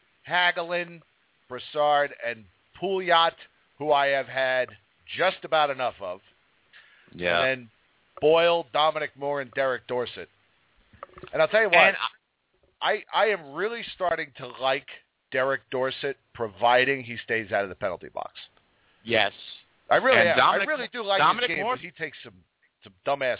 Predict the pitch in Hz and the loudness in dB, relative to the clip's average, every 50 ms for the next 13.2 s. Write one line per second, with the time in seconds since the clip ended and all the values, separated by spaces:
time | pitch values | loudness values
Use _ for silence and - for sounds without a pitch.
0 | - - 127 117 98 - - 85 - - - - _ _ - 120 127 95 73 - | -6 -10 -12 -12 -12 -14 -20 -20 -20 -20 -20 -20 _ _ -12 -8 -8 -8 -8 -10
1 | - 110 123 - - 123 120 117 110 110 110 107 113 120 113 - - 95 92 95 | -16 -14 -14 -14 -14 -16 -16 -16 -14 -14 -14 -12 -10 -12 -12 -12 -12 -14 -12 -12
2 | 110 107 92 - 80 - _ _ _ _ - 87 - _ _ _ _ _ - - | -14 -14 -14 -16 -20 -20 _ _ _ _ -20 -20 -20 _ _ _ _ _ -20 -20
3 | 92 85 - _ - 90 - - 104 92 92 85 - - 92 90 82 78 76 80 | -20 -20 -20 _ -20 -18 -10 -4 -2 -2 -2 -2 -6 -10 -10 -10 -10 -10 -12 -12
4 | 87 80 80 98 98 85 82 80 82 82 76 80 - - 85 - _ _ _ _ | -8 -4 -4 -4 -4 -4 -6 -12 -10 -12 -12 -12 -12 -12 -12 -12 _ _ _ _
5 | _ _ - - _ _ _ - - 117 107 101 92 - - - - 117 107 - | _ _ -20 -20 _ _ _ -12 -8 -2 2 2 2 2 0 -4 -8 -8 -8 -8
6 | - - - 113 110 - - 151 151 131 - 139 139 123 117 - - - - - | -10 -12 -10 -10 -6 -2 2 2 2 2 0 -4 -8 -8 -8 -10 -12 -14 -14 -10
7 | - 110 - _ _ _ _ - 104 107 143 160 160 156 - - - 123 123 123 | -10 -10 -10 _ _ _ _ -16 -10 -4 0 2 2 2 2 2 2 2 2 2
8 | 110 - - 98 98 _ - 113 104 95 85 - 95 85 92 85 - - - 92 | 0 -4 -16 -20 -20 _ -12 -10 -10 -10 -10 -12 -14 -14 -16 -16 -12 -8 -4 -4
9 | 90 85 85 85 85 98 117 120 123 - - _ _ _ _ _ _ _ _ - | -2 -2 -4 -4 -2 0 2 2 2 0 -2 _ _ _ _ _ _ _ _ -8
10 | 98 104 104 127 135 117 107 139 131 131 135 127 117 - 127 120 120 123 110 101 | -6 -6 -4 -6 -6 -6 0 2 2 2 2 -2 -6 -10 -10 -10 -8 -6 -6 -8
11 | - - 104 95 87 _ - 101 95 90 90 95 95 92 90 90 - - - _ | -10 -10 -12 -12 -12 _ -12 -12 -12 -12 -10 -8 -6 -6 -6 -6 -8 -10 -18 _
12 | _ _ _ _ _ _ - 101 92 - 98 90 - - - 92 87 85 87 87 | _ _ _ _ _ _ -20 -16 -14 -14 -14 -14 -10 -4 -4 -4 -4 -2 -4 -4
13 | - 76 - | -4 -6 -12